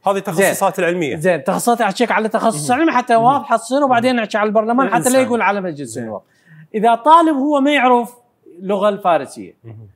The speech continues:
Speaker 2: فيقول أنا ترجموا لي إياها من العربي للفارسي.
Speaker 1: زين.
Speaker 2: زين، هو ما يعرف ال-، اللغة الإنجليزية، يقول
Speaker 1: مهم.
Speaker 2: ترجموا لي إياها من
Speaker 1: من
Speaker 2: الفارسية
Speaker 1: الفارسية
Speaker 2: للإنجليزي.
Speaker 1: للإنجليزي.
Speaker 2: فيجي الطالب، وبعدين الطالب غير معرفة المحتوى، بحيث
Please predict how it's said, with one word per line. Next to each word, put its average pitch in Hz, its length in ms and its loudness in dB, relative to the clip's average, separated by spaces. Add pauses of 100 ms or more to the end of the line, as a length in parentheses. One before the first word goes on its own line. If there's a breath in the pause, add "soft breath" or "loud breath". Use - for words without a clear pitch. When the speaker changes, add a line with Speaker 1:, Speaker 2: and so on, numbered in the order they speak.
(120)
Speaker 2:
فيقول 220 340 -2
أنا 247 180 -4
ترجموا 233 460 -6
لي 262 60 -6
إياها 240 160 -2
من 247 100 -6
العربي 254 380 0
للفارسي. 127 640 -6
Speaker 1:
زين. 101 200 -20 (120)
Speaker 2:
زين، 214 200 0
هو 294 140 4
ما 339 100 4
يعرف 302 260 2
ال-، 226 320 -6
اللغة 208 240 -2
الإنجليزية، 160 640 -6 (240 soft breath)
يقول 185 120 -2
Speaker 1:
مهم. 214 80 -4
Speaker 2:
ترجموا 226 420 0
لي 254 80 -2
إياها 269 140 0
من 247 60 -2
Speaker 1:
من 240 100 -4
Speaker 2:
الفارسية 233 360 0
Speaker 1:
الفارسية 247 380 2
Speaker 2:
للإنجليزي. 180 240 -4
Speaker 1:
للإنجليزي. - 380 -10 (160 soft breath)
Speaker 2:
فيجي 262 380 2
الطالب، 196 480 -2
وبعدين 220 520 -2
الطالب 226 560 -2 (340 soft breath)
غير 247 320 2
معرفة 233 600 0
المحتوى، 165 500 -2
بحيث 185 480 -2